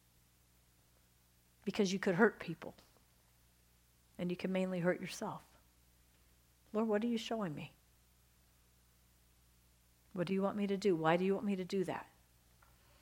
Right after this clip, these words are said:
And he, he, he took me back to, um, he took me all the way back to when I was at N I H, and they wanted me to take this test to say that there was a generational curse. They don't call it that. What do they call it? Um,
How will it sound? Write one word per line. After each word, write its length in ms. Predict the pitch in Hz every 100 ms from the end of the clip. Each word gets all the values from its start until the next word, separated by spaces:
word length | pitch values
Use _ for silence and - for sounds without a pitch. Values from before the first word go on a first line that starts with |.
| - - -
And 120 | 208
he, 140 | 208 214
he, 200 | 208 202
he 140 | 185 214
took 200 | - -
me 120 | 214
back 360 | 202 196 190 -
to, 240 | - 185
um, 240 | 170 160 156 - _ _ _ _ _ _ - - - - - - - - _
he 80 | 214
took 160 | 294
me 60 | 262
all 80 | 240
the 60 | 226
way 60 |
back 280 | 208 196 190
to 260 | - 196 185
when 180 | 190 175
I 80 |
was 160 | 175 175
at 80 | 175
N 140 | 180
I 100 | 170
H, 420 | 170 175 170 - -
and 140 | 175 170
they 60 |
wanted 160 | 170 175
me 120 | 170
to 60 | 165
take 180 | 175 -
this 200 | 165 -
test 420 | - 202 170 - - - - -
to 100 | -
say 220 | 180 - 185
that 160 | 175
there 100 | 180
was 140 | 165 165
a 60 |
generational 580 | 165 175 170 165 - 160
curse. 360 | - 202 170 -
They 100 | 170
don't 180 | 160
call 260 | - 180 165
it 140 | 160
that. 340 | - 151 175 - - - -
What 100 | -
do 60 | 175
they 100 | 170
call 300 | 165 156 156
it? 180 | 156 -
Um, 240 | 151 147